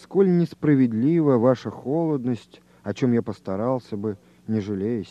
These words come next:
сил. Если бы вы вели себя так благородно, я пожалела бы, что не могу разделить вашу любовь, ибо сердце мое никогда не отдастся этому чувству",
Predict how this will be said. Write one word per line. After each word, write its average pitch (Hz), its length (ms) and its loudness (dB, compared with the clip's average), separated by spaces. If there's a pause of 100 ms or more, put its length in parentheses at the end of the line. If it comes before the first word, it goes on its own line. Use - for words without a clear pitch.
(120)
сил. 85 300 -12 (580)
Если 170 420 0
бы 160 220 0
вы 165 140 4
вели 160 340 4
себя 151 340 0
так 156 260 0
благородно, 135 840 2 (500)
я 156 140 -2
пожалела 202 560 2
бы, 185 120 2
что - 200 -2
не 165 120 2
могу 151 300 2
разделить 147 560 2
вашу 139 360 -2
любовь, 117 440 0 (320)
ибо 147 240 4
сердце 175 540 -2
мое 117 400 0 (400)
никогда 180 640 2
не 156 120 2
отдастся 139 720 0
этому 127 360 0
чувству", 143 640 -4